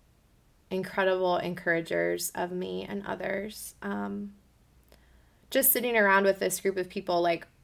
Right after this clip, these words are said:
you know, one friend is a senior pastor, um, one friend is, or a couple of friends are senior pastors. One is, um, a prison chaplain. Um, one is pastoring in the inner city or,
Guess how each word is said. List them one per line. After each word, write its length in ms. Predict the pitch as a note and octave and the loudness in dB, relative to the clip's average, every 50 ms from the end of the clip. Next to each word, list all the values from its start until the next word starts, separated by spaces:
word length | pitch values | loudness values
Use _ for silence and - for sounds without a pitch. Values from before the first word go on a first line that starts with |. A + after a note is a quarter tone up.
| _ G#3 | _ -8
you 140 | G3 G3 F#3 | -6 -2 0
know, 220 | F3 E3+ E3+ E3+ | 0 2 2 2
one 240 | E3+ F3+ F3+ F3+ F3+ | 2 2 0 0 0
friend 520 | F3+ - F3 F3 F3 F3 E3+ E3+ E3+ E3+ - - - - - - - - _ _ _ _ _ _ _ | 0 0 2 2 2 2 0 -2 -4 -4 -6 -6 -6 -8 -8 -10 -14 -18 _ _ _ _ _ _ _
is 200 | - F#3 F3+ F3+ | -2 0 0 0
a 60 | F3+ F3 | -2 -4
senior 320 | - - F3+ F3 E3+ E3 | -4 -2 -2 -2 -4 -2
pastor, 760 | - D#3 D#3 D#3 - - - - F3 E3+ E3+ E3+ - - - - _ | -2 -2 -2 -2 -4 -2 2 2 4 4 2 2 0 -2 -4 -8 _
um, 480 | G3+ F#3+ F#3 - F#3 F#3 F#3 F#3+ F#3+ G3 F#3+ _ _ _ _ _ _ _ _ _ _ _ _ _ _ _ _ _ _ _ _ _ | -10 -8 -8 -8 -10 -10 -10 -10 -12 -14 -16 _ _ _ _ _ _ _ _ _ _ _ _ _ _ _ _ _ _ _ _ _
one 220 | G3+ G3+ G3 G#3 | 6 6 6 6
friend 300 | G3+ - G#3 F#3+ F#3+ F#3 | 6 6 6 6 6 6
is, 580 | F#3 F3+ F3+ F3 F3+ - - - - - - - _ _ | 4 4 4 4 4 4 4 4 4 2 0 -4 _ _
or 100 | G#3+ G#3+ | 10 12
a 140 | F#3+ F#3+ G3+ | 12 10 8
couple 180 | A3+ A#3+ G#3+ G#3 | 6 6 6 6
of 60 | G#3 | 6
friends 200 | A3 G3+ G3+ F#3+ | 6 4 4 4
are 80 | F#3+ | 2
senior 240 | F#3+ F#3+ F#3 F3+ F3+ | 0 0 -2 -2 0
pastors. 540 | F3+ F3+ F3 F3 - E3+ E3+ E3+ E3+ E3+ - | 2 2 2 2 2 2 2 2 0 -2 -2
One 240 | F#3 F3+ F3 F3 E3+ | -2 0 0 2 2
is, 420 | E3+ E3+ E3+ E3+ E3+ E3+ - - - - | 2 0 0 0 0 -2 -2 -4 -4 -4
um, 480 | F#3 F3 F3 F3 F3 F3 F3 F3 F3 G3 | -4 -2 -2 -2 -2 -4 -4 -6 -6 -8
a 20 | G3+ | -6
prison 320 | - A3 G#3+ G3 F#3+ F#3 | -2 -2 0 0 0 -2
chaplain. 760 | F#3 - E3+ E3 - - - E3 E3 E3 E3 E3+ F3 F#3 F3+ - - _ _ _ _ _ - | -2 -2 -2 -2 -2 -2 -2 -2 0 0 -2 -4 -6 -8 -12 -18 -20 _ _ _ _ _ -2
Um, 440 | G3 F#3 F#3 G3 F#3 F#3 F#3 G3 F#3+ | -2 0 0 0 -2 -4 -8 -8 -4
one 240 | G3+ F#3+ F#3 F3+ F3+ | -2 0 0 2 2
is 160 | F3 F3 F3 | 0 -2 2
pastoring 320 | - F3 F3 - - F3 | 2 2 2 2 -2 -4
in 120 | E3+ E3 E3 | -2 -2 -4
the 100 | E3 - | -4 -4
inner 160 | F3 E3+ F3 | -4 -4 -4
city 480 | E3+ - G3 F#3 F#3 E3+ E3 E3 D#3+ D#3 | -4 -6 -4 -4 -2 0 0 0 -2 -2
or, 320 | - E3+ E3+ - - | -2 -2 -2 -4 -6